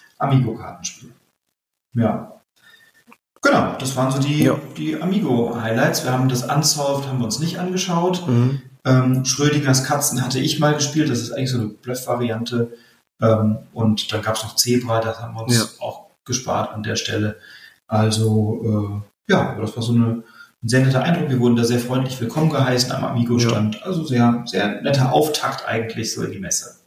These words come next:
Speaker 1: Genau. Dann waren wir bei Piatnik.
Speaker 2: Ja.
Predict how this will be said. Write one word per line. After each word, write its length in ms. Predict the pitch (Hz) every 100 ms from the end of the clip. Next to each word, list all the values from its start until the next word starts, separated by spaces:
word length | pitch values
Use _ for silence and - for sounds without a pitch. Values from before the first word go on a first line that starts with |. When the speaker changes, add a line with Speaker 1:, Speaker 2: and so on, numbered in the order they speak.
| _ _ _
Speaker 1:
Genau. 260 | 123 110 135 - _ _ - _ _ _ _ _ - - _ _ - -
Dann 140 | 147 143
waren 140 | 151
wir 80 | 147
bei 120 | 139
Piatnik. 680 | 135 135 123 143 226 - - - _ _ _ _ _ _ _ _ _ _ _ _ -
Speaker 2:
Ja. 220 | 131 113